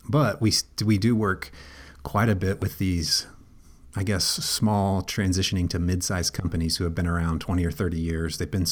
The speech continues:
successful. Things are going great, but maybe there's a transition in leadership or they're changing their core focus or something.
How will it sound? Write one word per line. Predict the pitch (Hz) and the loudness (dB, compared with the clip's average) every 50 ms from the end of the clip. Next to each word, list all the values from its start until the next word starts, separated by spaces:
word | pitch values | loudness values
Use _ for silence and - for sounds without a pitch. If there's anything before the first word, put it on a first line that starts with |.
| - | -2
successful. | - - - - 95 92 - - - 104 95 92 90 85 - - - - - - - - - - - | -4 -4 -2 -2 -2 -2 -2 -4 -4 -2 -2 -2 -2 -4 -6 -10 -18 -20 -20 -20 -20 -20 -20 -6 0
Things | 110 101 98 101 | 2 2 2 4
are | 95 | 2
going | 87 92 87 82 82 | 2 2 2 2 2
great, | 113 131 135 110 95 92 - - - 107 | 2 2 2 2 0 -2 -4 -8 -6 -4
but | 101 95 95 | -2 -2 0
maybe | 101 95 92 95 | 0 0 2 2
there's | 90 92 87 85 | 0 0 0 -2
a | 85 | -2
transition | - - 113 98 92 90 90 85 - 90 | -2 -2 0 0 2 0 0 -2 -2 -2
in | 82 85 87 | -2 0 0
leadership | 101 98 98 92 - - 95 90 87 - | 0 0 0 0 -2 -2 -4 -4 -2 -2
or | 90 82 | -2 -2
they're | 82 80 | -2 -4
changing | 78 - - 95 90 87 82 87 82 80 80 80 78 80 | -4 -2 -2 0 0 0 0 0 0 -2 -2 -2 -2 -2
their | 85 80 | -4 -4
core | - - - 92 80 78 | -4 -2 -2 -2 0 0
focus | - 90 76 - - 78 - - | -2 -2 -2 -2 -4 -6 -6 -6
or | 80 | -8
something. | - - 78 78 - 80 80 - | -6 -8 -8 -6 -6 -8 -8 -8